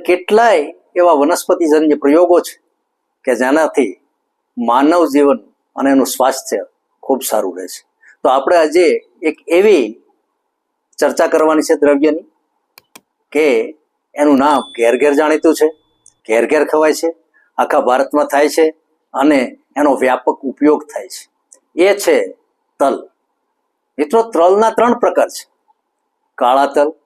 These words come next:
સફેદ તલ અને પીળા તલ. પરંતુ આચાર્યો એટલે કે ચરક સુશ્રુત જેવા મહર્ષિઓ એણે એવું કીધેલું છે કે ખાવાની અંદર અને તેલની અંદર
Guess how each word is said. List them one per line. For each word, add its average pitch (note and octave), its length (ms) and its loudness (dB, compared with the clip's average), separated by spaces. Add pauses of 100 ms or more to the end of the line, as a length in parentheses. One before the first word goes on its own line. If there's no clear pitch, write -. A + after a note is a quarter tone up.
(560)
સફેદ D3+ 440 -2 (120)
તલ D3+ 140 0 (460)
અને C#3+ 220 0
પીળા G#2 300 0
તલ. - 120 -20 (800)
પરંતુ G3 320 2 (680)
આચાર્યો D3+ 640 0 (480)
એટલે C3 160 -2
કે C#3 100 -2 (100)
ચરક F3 220 0 (100)
સુશ્રુત D#3 400 -2
જેવા D3+ 240 2
મહર્ષિઓ C3 440 -2 (1200)
એણે F3 220 -2
એવું G3 200 2
કીધેલું D3 400 2
છે - 80 -20 (1080)
કે F3+ 200 -2
ખાવાની G#3+ 480 2
અંદર C#3+ 220 0 (1040)
અને F3+ 160 0 (140)
તેલની G3 400 2
અંદર C#3 200 0